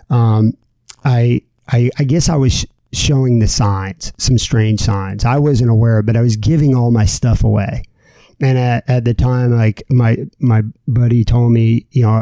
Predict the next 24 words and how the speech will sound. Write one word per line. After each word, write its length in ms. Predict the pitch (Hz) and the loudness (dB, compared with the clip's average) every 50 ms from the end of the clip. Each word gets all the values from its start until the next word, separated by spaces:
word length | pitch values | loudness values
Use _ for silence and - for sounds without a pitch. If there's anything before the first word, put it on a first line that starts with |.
| - | -2
I 40 | - | -2
was 120 | 131 127 - | -2 0 0
sponsored 460 | - - 143 127 127 117 - 135 113 | 0 0 0 0 -2 -2 -2 -2 0
by 100 | 107 107 | 0 -2
Garmin 580 | 107 101 143 127 127 131 131 127 123 117 117 | 0 0 0 0 0 0 0 0 2 2 2
and 120 | 113 107 110 | 0 0 0
Oakley 560 | 117 127 131 - - 131 127 123 123 123 117 | 0 0 0 -2 -2 -2 -2 0 0 0 0
and 100 | 117 113 | 0 0
all 160 | 113 117 117 | 0 0 0
this 180 | 113 117 113 - | 0 0 -2 -2
stuff 340 | - - 123 120 113 - - | -4 -2 -2 -2 0 0 0
as 180 | 110 104 101 | 0 0 0
an 100 | 113 104 | -2 -2
athlete. 500 | 104 107 107 107 - - 117 113 113 113 | -2 -2 -4 -4 -2 0 0 0 -2 -2
So 120 | - - 131 | -2 0 0
I 40 | |
was 120 | 127 123 117 | 0 0 0
giving 320 | 117 - - 175 170 139 | 0 0 0 2 2 0
all 240 | 139 147 165 160 156 | 0 0 0 0 0
this 180 | 139 147 - - | 0 0 -2 -2
stuff 320 | - - 123 117 - - | -2 -2 -2 0 0 0
away 320 | 117 107 104 101 101 101 | 0 0 0 -2 -4 -6
every 240 | 101 98 98 107 98 | -8 -8 -8 -10 -10
day, 360 | 101 107 101 98 98 98 98 | -8 -8 -8 -10 -10 -12 -14